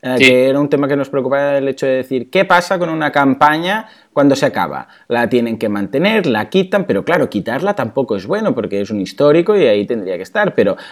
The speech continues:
Speaker 1: a-, la convierten en tienda y en cambio han llegado a una solución que lo, la veo muy correcta, que es utilizar las pestañas. Como vemos, que hay tres,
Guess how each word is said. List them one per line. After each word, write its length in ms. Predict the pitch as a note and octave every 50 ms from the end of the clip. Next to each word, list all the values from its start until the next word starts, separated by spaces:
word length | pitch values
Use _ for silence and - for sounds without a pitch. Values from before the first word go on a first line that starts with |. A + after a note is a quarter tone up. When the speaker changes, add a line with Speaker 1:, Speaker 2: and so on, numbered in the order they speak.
| - _
Speaker 1:
a-, 100 | - A#2+
la 160 | A#2+ A#2+ A#2 -
convierten 560 | A#2 A2+ A2 G2+ A2 A#2+ A#2+ G#2+ - A2+ A2
en 140 | A2 A2 G#2+
tienda 380 | C#3 D3 E3 F3+ G#3 G#3 G3+ -
y 80 | C#3 C3
en 100 | C3 C3
cambio 440 | - - B3 B3 G#3+ G3+ G#3+ - - _ _ _ _ _ _ _ _ _
han 180 | C#3 D3 D#3+ E3+
llegado 280 | F3 E3 E3 D#3+ D#3+
a 20 | D#3+
una 120 | D#3 D#3
solución 600 | D3+ - D#3+ D3+ - F3+ F#3 G3 G3+ - - _ _
que 140 | - B2 A#2+
lo, 240 | B2 B2 A#2+ A2+ -
la 140 | B2 B2 B2
veo 160 | F#3 A#3 A#3+
muy 440 | G#3 D#3+ D3 D#3+ - B3+ D4 - -
correcta, 640 | - A#2+ A2+ D3 E3 D#3+ - - - B1+ G#1 - _
que 80 | - A#2
es 240 | A#2 - - - _
utilizar 460 | - B2+ G2+ G2 F#2+ F2+ - G#2 G#2+ F#2+
las 360 | A2+ A2 G#2+ G2+ G2+ G2 -
pestañas. 800 | _ - - - - A3 A3 G#3 A3 B3 D4+ - - - - _ _ _ _ _
Como 180 | - G2 G#2+
vemos, 320 | A#2+ C#3+ D#3 F3+ G#3 B3 -
que 100 | - G2
hay 140 | F#2 F#2+ F2+
tres, 340 | A2 G#2 F#2+ - - _